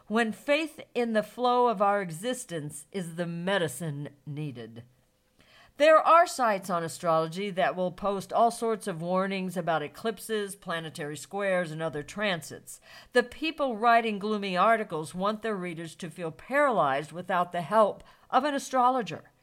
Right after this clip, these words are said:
Searching the web for random credence to your worries is the shadow side of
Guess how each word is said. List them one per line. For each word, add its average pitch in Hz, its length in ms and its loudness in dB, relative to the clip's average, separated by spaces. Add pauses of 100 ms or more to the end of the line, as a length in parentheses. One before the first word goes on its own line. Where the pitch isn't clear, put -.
(600)
Searching 320 460 -2
the 247 100 0
web 233 320 4
for 196 140 -4
random 202 720 0 (180)
credence 196 760 -4 (180)
to 254 160 -6
your 247 240 -2
worries 208 640 -2
is 185 200 -6
the 196 120 -4
shadow 220 640 2
side 147 600 -2 (280)
of 156 160 -4